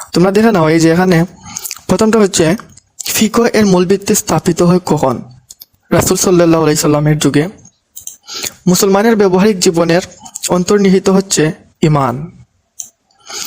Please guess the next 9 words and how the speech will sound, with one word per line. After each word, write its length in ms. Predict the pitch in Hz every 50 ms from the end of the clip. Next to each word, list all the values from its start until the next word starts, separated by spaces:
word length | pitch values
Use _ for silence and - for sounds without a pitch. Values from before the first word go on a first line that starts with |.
| - - - - - - - - - - _ - 180
বিবেক 340 | 156 196 185 190 208 202 196
বুদ্ধি 240 | 220 233 208 226 233
দ্বারা 340 | 208 190 151 160 175 202 -
উদ্ঘাটিত 480 | - 180 180 175 190 185 202 196 - 208
জ্ঞানকে 440 | 196 165 165 156 151 156 165 185 180
কি 240 | - - - -
বলা 200 | 175 147 139 131
হয়? 220 | 135 147 160 185 226 - - _ _ _ _ - - - - -
ফিকহ। 580 | - - - 175 165 - - - 156 135 -